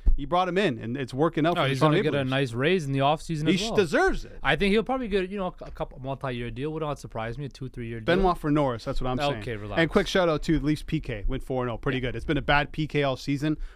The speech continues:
Speaker 1: I think they're twenty-fifth in the league,
Speaker 2: Mm-hmm.
Speaker 1: and they win four zip against, uh, the, the, the Vegas Golden Knights. Without Stone and Eichel, I will say, but still, um, they killed penalties when they needed to. Okay, let's get to, uh, the best segment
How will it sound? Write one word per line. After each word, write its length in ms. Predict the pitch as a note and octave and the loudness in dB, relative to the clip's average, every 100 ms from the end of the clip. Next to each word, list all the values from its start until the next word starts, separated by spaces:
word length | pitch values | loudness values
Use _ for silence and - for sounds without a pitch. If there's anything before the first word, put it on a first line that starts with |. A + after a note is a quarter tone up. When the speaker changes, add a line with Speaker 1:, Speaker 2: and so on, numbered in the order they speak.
| - | -6
Speaker 1:
I 80 | |
think 140 | B2 C3+ | -2 -2
they're 80 | C3+ | -2
twenty-fifth 640 | - D3+ C3+ - C#3+ - | 0 0 0 0 -2 0
in 80 | C3+ | -2
the 60 | B2 | 0
league, 300 | B2 D3+ D#3+ | 0 0 -2
Speaker 2:
Mm-hmm. 220 | B2 C3 A2 | -6 -6 -6
Speaker 1:
and 120 | A#2+ B2 | 0 0
they 20 | |
win 160 | B2+ | 0
four 260 | A#2+ C3+ B2+ | -2 -2 0
zip 220 | A2+ A#2 | -2 -4
against, 420 | A#2 A2+ A2 - | -4 -6 -6 -8
uh, 60 | A2+ | -8
the, 160 | G#2 G2+ - | -6 -10 -8
the, 120 | A2+ | -6
the 60 | A2 | -6
Vegas 260 | A2 A2+ A2+ | -6 -8 -6
Golden 240 | A#2 A2 | -6 -4
Knights. 220 | G#2+ G#2 - | -6 -8 -6
Without 300 | C3 F#3 F3+ | 2 2 2
Stone 320 | - F3+ E3+ | 0 2 4
and 100 | E3 | 2
Eichel, 340 | C#3+ C3 C3 | 2 -2 -4
I 120 | A#2 B2 | -2 -2
will 160 | C3 | -2
say, 200 | - B2 | -2 -4
but 160 | A2+ B2 | -4 -8
still, 360 | - C3+ A2+ - - - - | -4 -4 -4 -6 4 4 4
um, 460 | B2+ A#2 A2+ G#2+ G#2+ | -2 -4 -6 -8 -8
they 120 | A#2+ | -8
killed 240 | B2 C#3+ B2+ | -2 -2 0
penalties 420 | C3 B2 A#2+ A2 | -2 -2 -2 -4
when 100 | A#2 | -4
they 80 | A#2 | -4
needed 260 | A#2+ A2 A2 | -4 -2 -4
to. 180 | G2 F2+ - - - - | -6 -16 -18 -20 -12 -4
Okay, 240 | C3+ C3+ | -2 -2
let's 180 | A#2+ C3+ | -2 -2
get 200 | D3+ C3+ | -2 -2
to, 260 | - C3+ C3+ | 0 0 0
uh, 80 | |
the 80 | B2+ | -2
best 220 | A#2+ C3 | -2 -4
segment 400 | - B2+ A#2+ A2 | -4 -4 -4 -8